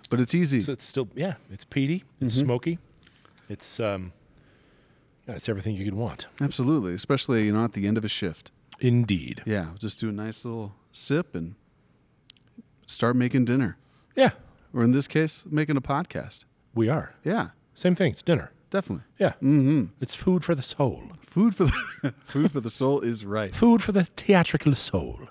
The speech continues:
Speaker 1: Ah.
Speaker 2: is how we like to say that.
Speaker 1: Yes. Is, is important. I don't know what accent I was about to do
Speaker 2: Well,
Speaker 1: there,
Speaker 2: I don't know,
Speaker 1: so.
Speaker 2: but it was, uh, it might have been a new one.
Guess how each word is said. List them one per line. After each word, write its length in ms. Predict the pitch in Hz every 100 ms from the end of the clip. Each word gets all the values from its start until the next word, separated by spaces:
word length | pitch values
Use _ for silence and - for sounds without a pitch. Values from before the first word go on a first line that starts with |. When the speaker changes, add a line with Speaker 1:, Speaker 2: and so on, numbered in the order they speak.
| _
Speaker 1:
Ah. 600 | 131 120 110 104 98 107 - -
Speaker 2:
is 100 | 82
how 120 | -
we 100 | 78
like 160 | 73 67
to 100 | -
say 240 | - 67 60
that. 240 | - -
Speaker 1:
Yes. 440 | 87 85 - - - _ _ -
Is, 440 | 131 - - - _ _ _ _ -
is 240 | 139 127
important. 380 | 139 135 135 117 -
I 140 | 113
don't 140 | 107 104
know 80 |
what 100 | 98
accent 320 | 92 90 - 87
I 20 |
was 120 | 87
about 180 | 90 85
to 60 | 85
do 80 | 165
Speaker 2:
Well, 80 | 170
Speaker 1:
there, 80 | 139
Speaker 2:
I 20 |
don't 80 | 139
know, 100 | 165
Speaker 1:
so. 40 |
Speaker 2:
but 80 | 107
it 40 |
was, 220 | 107 98
uh, 120 | 110 82 - -
it 80 | 131
might 140 | 143
have 60 | 147
been 120 | 120
a 40 | 110
new 180 | 117 127
one. 240 | 85